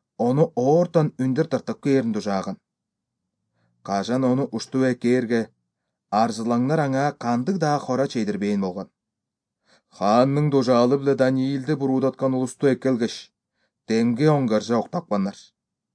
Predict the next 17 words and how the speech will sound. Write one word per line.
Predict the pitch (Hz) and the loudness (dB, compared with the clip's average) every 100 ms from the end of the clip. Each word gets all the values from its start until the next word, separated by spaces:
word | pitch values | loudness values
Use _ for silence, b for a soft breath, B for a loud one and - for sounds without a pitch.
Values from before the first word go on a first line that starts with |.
| _ _ _ _ - | _ _ _ _ -2
Олар | 107 120 156 160 143 _ _ - | 2 4 2 0 -4 _ _ -2
оңгарнын | 117 123 123 139 185 | 0 0 0 2 2
түбүнгө | - 147 139 139 156 | 2 0 0 -2 -4
түшпейин | 123 - 117 120 156 | -6 -4 0 0 0
деле, | 147 117 98 _ _ _ _ _ _ - | 0 0 -2 _ _ _ _ _ _ -2
арзылаңнар | 107 110 110 117 120 143 151 - | -2 0 -2 -2 0 0 -2 -2
оларжа | 117 127 156 135 131 | -2 -2 -2 -2 -4
шуражы | - 113 120 135 | -4 -4 -2 -2
бергеш, | 120 110 107 - - _ _ _ - | -2 -2 -4 -8 -20 _ _ _ -6
үзерлеп | 120 117 110 107 120 | -4 -2 -2 -4 -4
каакпаннар. | 104 98 - 98 82 - - _ _ _ _ _ _ _ _ _ _ _ _ _ _ _ | -4 -4 -4 -8 -10 -18 -20 _ _ _ _ _ _ _ _ _ _ _ _ _ _ _
Оң | 101 113 143 | 0 2 2
соонда | 131 143 131 127 123 113 _ _ _ | 0 0 2 2 2 0 _ _ _
Дарий | - 107 113 147 170 | -4 2 4 4 0
хаан | - 135 127 127 | -2 -2 -2 -2
чагаа | 120 101 104 135 | -2 0 2 0
бижеш, | 131 117 117 - - | 0 -2 -2 -4 -18